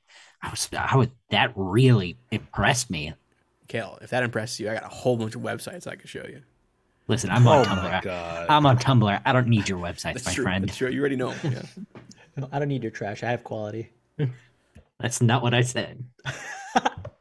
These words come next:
Speaker 4: Um, and, and just to summarize the, the first,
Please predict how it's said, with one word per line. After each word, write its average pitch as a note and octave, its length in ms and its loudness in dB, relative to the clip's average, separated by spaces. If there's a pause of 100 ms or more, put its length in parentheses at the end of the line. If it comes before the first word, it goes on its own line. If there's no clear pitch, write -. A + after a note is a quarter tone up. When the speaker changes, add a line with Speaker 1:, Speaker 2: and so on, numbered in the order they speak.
(920)
Speaker 4:
Um, C3+ 460 0 (320)
and, C#3+ 240 0 (180)
and C3 200 -2
just C#3 200 0
to D#3 40 -4
summarize A2 500 -2
the, G#2+ 380 -4
the G#2 120 -2
first, - 640 -4